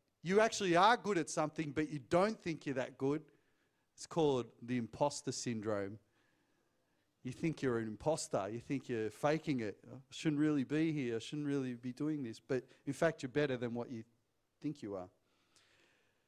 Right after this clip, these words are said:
So what's some ways that we might think that we're a little too,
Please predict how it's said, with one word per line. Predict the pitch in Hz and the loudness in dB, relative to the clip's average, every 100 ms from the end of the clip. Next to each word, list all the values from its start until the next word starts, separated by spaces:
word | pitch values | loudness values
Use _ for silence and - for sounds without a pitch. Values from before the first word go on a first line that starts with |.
| _ _ _ _ _ _ _ - - _ - | _ _ _ _ _ _ _ -20 -20 _ -6
So | - 185 165 135 - _ _ _ _ _ _ _ _ _ - | 2 6 6 2 -6 _ _ _ _ _ _ _ _ _ 2
what's | 208 233 - | 4 4 4
some | 220 180 156 143 - _ _ _ _ _ - | 4 4 0 -8 -12 _ _ _ _ _ -4
ways | 135 180 185 180 165 127 - - | 6 6 8 6 2 -4 -4 2
that | 156 | 2
we | 160 | 2
might | 165 165 165 160 - | 2 4 4 2 -6
think | 180 175 - | -2 -2 0
that | 156 139 | 0 4
we're | 143 131 131 - _ _ _ | 2 2 -2 -6 _ _ _
a | 139 | 0
little | 156 170 143 | 2 4 0
too, | - - 180 175 147 131 | -4 -4 0 0 0 -2